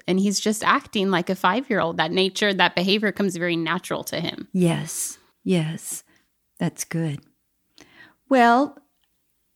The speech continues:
Speaker 2: I think the first thing we as adults can do is model and talk about loving relationships. If the children in our lives see us modeling love,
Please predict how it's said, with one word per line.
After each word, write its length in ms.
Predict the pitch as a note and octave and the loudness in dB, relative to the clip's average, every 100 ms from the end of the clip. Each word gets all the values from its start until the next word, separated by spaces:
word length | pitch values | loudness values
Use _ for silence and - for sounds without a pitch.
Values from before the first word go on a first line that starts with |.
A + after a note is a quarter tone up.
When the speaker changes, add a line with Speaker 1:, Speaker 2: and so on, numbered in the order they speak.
| - | 0
Speaker 2:
I 280 | A3 E4+ G4+ | 4 6 6
think 340 | C4+ G3+ - | 2 2 2
the 120 | F3+ | 0
first 520 | - B3+ D#4+ G4 - | 2 4 6 6 2
thing 400 | - E3+ F3+ F#3 - | 2 2 4 2 2
we 280 | G3+ B3 C4 | 4 6 6
as 160 | A#3 | 6
adults 720 | F#3 C#3+ G#3 C4+ - - - - | 2 4 6 6 4 0 -2 0
can 280 | D4+ B3+ | 6 6
do 440 | G3 G3 F#3 F#3 A#3 - - - - | 8 6 6 4 0 -6 -18 -20 0
is 400 | C4 B3+ B3 - - | 6 8 6 2 2
model 880 | G3+ G3+ G3+ A#3+ E4 A#3+ D3+ F2+ - _ _ _ - | 6 6 6 2 0 2 0 0 -6 _ _ _ 4
and 220 | A3+ A3 | 6 4
talk 420 | - C4 E4+ - | 0 0 0 0
about 400 | F#4+ G3 E3 E3 - _ | 2 2 2 0 -4 _
loving 400 | A3 A#3 B3 G#3+ | 6 6 8 6
relationships. 1080 | F#3+ F#3 F3+ F3 - D#3 - C#3+ - - - - - - - | 6 6 4 4 2 0 0 -2 -2 -4 -6 -6 -16 -18 0
If 220 | C4 - - | 2 4 2
the 100 | B3+ | 2
children 500 | - D#4+ F4 E4 B3+ | 4 4 6 6 8
in 140 | A3+ | 8
our 180 | G3+ F#3+ | 6 6
lives 600 | F#3 F3 E3+ F3+ F3 - - - | 4 4 4 2 -2 -6 -10 -14
see 500 | - - - D4 E4 | -4 0 4 6 8
us 400 | F#3+ D#3+ F#3+ - - | 6 4 0 -2 2
modeling 640 | G#3+ G#3 B3 C4 A3+ F#3+ E3+ | 4 6 6 4 4 4 4
love, 500 | D#3+ D3 D#3 F#3 | 4 2 0 -4